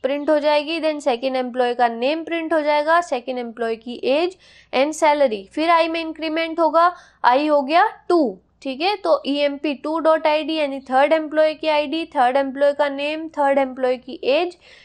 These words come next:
and थर्ड एम्प्लॉय की सैलरी। इसी तरीके से आप कितने भी एम्प्लॉय के रिकॉर्ड यहाँ पे स्टोर कर सकते हैं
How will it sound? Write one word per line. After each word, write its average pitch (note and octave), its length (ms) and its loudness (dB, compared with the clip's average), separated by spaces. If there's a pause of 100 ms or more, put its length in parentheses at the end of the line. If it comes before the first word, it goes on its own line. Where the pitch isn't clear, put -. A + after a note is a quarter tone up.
(140)
and B3+ 160 0
थर्ड D4+ 400 2
एम्प्लॉय A#3 400 -2
की D#4+ 180 -6
सैलरी। A#3 440 0
इसी D4 320 -4
तरीके C#4 480 -2
से D4+ 180 4
आप C#4 300 2
कितने E4+ 380 -4
भी E4+ 100 0
एम्प्लॉय B3+ 480 0
के C4+ 140 0
रिकॉर्ड B3 420 0
यहाँ A#3+ 260 -4
पे C4 100 2
स्टोर C#4+ 360 2
कर C4 180 0
सकते B3+ 380 -4
हैं C#4 220 -4